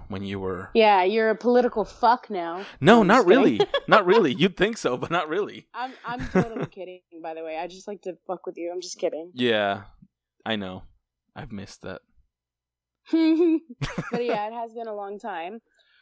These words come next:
Speaker 2: Um, we should probably start out by, uh, maybe talking about why I left in the first place.
Speaker 1: Oh, you ready to open that can of worms?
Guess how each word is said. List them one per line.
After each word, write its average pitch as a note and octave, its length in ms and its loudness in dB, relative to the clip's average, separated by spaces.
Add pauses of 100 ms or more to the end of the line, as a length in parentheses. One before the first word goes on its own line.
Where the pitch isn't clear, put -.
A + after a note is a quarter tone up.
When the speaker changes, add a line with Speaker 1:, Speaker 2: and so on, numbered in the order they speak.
(360)
Speaker 2:
Um, G#3 680 -4 (920)
we C4+ 120 -2
should G4 180 -4
probably A4+ 300 2
start G#3 460 -2
out G#3 220 0
by, F#3+ 320 -4
uh, F#3 420 -6
maybe D#4 300 0
talking C#4 340 -4
about G#3+ 380 -8 (760)
why A3 300 -8
I G#3 40 -6
left G#3+ 260 -8
in G3+ 60 -12
the F3+ 300 -14 (100)
first - 180 -20
place. D#3+ 520 -12 (680)
Speaker 1:
Oh, A2 360 2 (160)
you A2 100 -8
ready G#2+ 200 -4
to G#2+ 80 -2
open A2 280 0
that G#2 180 2
can A#2 160 0
of A#2 100 0
worms? B2+ 400 2